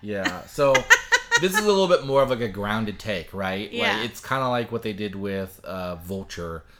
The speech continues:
Speaker 1: getting
Speaker 2: Yeah.
Speaker 1: his tech from the Avengers alien attack, right? It's,
Speaker 2: Yeah.
Speaker 1: it's kinda like that idea of, like, they're getting these things and becoming these characters because of tech that's just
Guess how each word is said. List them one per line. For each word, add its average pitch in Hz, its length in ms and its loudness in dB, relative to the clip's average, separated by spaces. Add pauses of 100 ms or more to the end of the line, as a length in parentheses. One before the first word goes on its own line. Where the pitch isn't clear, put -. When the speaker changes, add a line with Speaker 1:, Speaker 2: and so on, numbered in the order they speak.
(120)
Speaker 1:
getting 104 200 -4
Speaker 2:
Yeah. 98 120 -2
Speaker 1:
his 92 140 -8
tech - 280 -6
from 90 520 -6 (360)
the 92 320 -8
Avengers 90 720 -6 (520)
alien 92 680 -6 (140)
attack, 87 460 -8
right? 104 380 -2
It's, 117 120 -4
Speaker 2:
Yeah. 131 180 -2
Speaker 1:
it's - 180 -6
kinda 135 340 0
like 127 180 -2
that 107 200 2
idea 98 400 -6
of, 90 80 -8
like, 92 160 -6 (500)
they're 101 160 -2
getting 120 320 -2
these 107 300 -6
things 107 400 -2
and 98 100 -2
becoming 98 600 -4
these 95 180 -8
characters 92 640 -6
because 87 460 -8
of 87 180 -10
tech - 380 -10
that's 87 240 -12
just - 420 -12